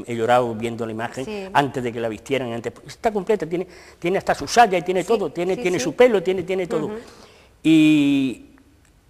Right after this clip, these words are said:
Speaker 1: y entonces, pues, en, se hace una imagen barroca y va al camerino que tiene que ir. Y va a su sitio.
Speaker 2: Claro, o sea, todo se condiciona para que su
Speaker 1: Todo
Speaker 2: danza
Speaker 1: se condiciona
Speaker 2: sea esa.
Speaker 1: para que esa imagen vaya a ese hueco,
Speaker 2: Claro.
Speaker 1: a ese sitio, a ese camerino, que es una maravilla el camerino.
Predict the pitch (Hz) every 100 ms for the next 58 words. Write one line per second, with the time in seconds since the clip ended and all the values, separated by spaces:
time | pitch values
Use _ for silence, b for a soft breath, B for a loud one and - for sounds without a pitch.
0 | _ - 143 139 135 170 190 185 - 151
1 | 139 - 135 131 131 127 123 123 123 -
2 | - _ - - 135 - 170 156 147 120
3 | - 165 110 165 - - _ _ _ _
4 | _ _ _ _ _ _ _ _ - 147
5 | 131 - 185 180 - 131 123 160 190 165
6 | - 135 117 143 220 - _ - 120 120
7 | - 330 233 - 120 - - 233 214 180
8 | 226 196 233 233 254 247 240 226 233 240
9 | 233 254 247 247 220 202 175 160 180 196
10 | 208 196 196 220 208 208 226 180 139 139
11 | 143 185 185 - 208 139 127 160 147 127
12 | - 143 139 185 143 139 - 190 151 131
13 | 131 143 147 170 113 143 131 123 113 107
14 | 107 104 104 110 190